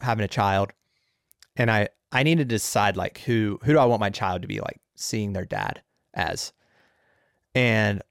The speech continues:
I decided I just wanted to develop this confidence to speak my mind as a man should. Um, I wanted to follow God, number one.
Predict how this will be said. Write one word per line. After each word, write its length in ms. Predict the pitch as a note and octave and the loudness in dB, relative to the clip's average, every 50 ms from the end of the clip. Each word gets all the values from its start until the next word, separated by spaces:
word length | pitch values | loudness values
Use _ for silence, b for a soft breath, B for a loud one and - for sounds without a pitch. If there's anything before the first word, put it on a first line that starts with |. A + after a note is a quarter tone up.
| _ - | _ -2
I 100 | A#2 A#2 | 0 0
decided 320 | A#2+ - - E3 E3 E3 | 0 2 2 4 4 4
I 60 | D3 | 4
just 220 | B2+ A#2 A2+ - - | 2 0 -2 -2 0
wanted 220 | C#3 C#3 C3 A#2 | 0 2 2 0
to 80 | G#2+ G#2+ | 0 0
develop 300 | F#2 A2 A2 A#2+ A#2 - | 2 2 2 2 2 0
this 180 | - G2+ - | -2 -4 -4
confidence 560 | - - G#2+ G#2+ A2+ - G#2 F#2+ - - - - | -2 -2 0 0 0 -2 -4 -6 -6 -8 -12 -6
to 480 | - A#2 G#2 G2+ F#2+ F#2 F#2 F#2 - _ _ _ _ _ | -4 -2 0 0 0 0 -2 -4 -8 _ _ _ _ _
speak 280 | - - - A#2 A2+ - | -20 -6 -4 -4 -2 0
my 140 | B2+ B2 | 0 2
mind 400 | B2 A2+ A2 G#2+ G#2+ A#2+ C3 B2 - _ _ _ _ _ _ _ | 2 2 2 2 2 2 0 -2 -6 _ _ _ _ _ _ _
as 140 | - B2 G#2+ | -6 -6 -4
a 40 | G#2+ | -2
man 220 | G2+ G2+ G#2 A2+ | -2 -2 -2 -4
should. 300 | B2 - - G2 G2+ B2 - _ _ _ _ _ _ _ _ _ _ _ _ _ _ _ _ _ _ _ _ _ _ _ _ - | -2 -2 -2 -2 -2 -4 -8 _ _ _ _ _ _ _ _ _ _ _ _ _ _ _ _ _ _ _ _ _ _ _ _ -4
Um, 460 | A#2 A2 G#2+ G2+ G2 F#2+ F#2 F#2 F#2 - _ _ | -2 0 0 0 0 -2 -2 -6 -8 -12 _ _
I 80 | - A2 | -4 -2
wanted 160 | A2 G#2+ G2+ | -2 -2 -2
to 60 | - | 0
follow 280 | - G#2+ G#2 G#2+ A2 A2 | 2 2 4 4 4 2
God, 420 | G2 G#2+ G2 G2+ G2 G#2 A#2+ A#2 - _ | 2 2 2 4 2 2 0 -4 -8 _
number 220 | - A2 G2+ G#2 G#2 | -4 -2 -2 -2 -4
one. 380 | G2 G2+ G2 G2 G2+ B2 A#2+ | -4 -4 -4 -2 -4 -6 -6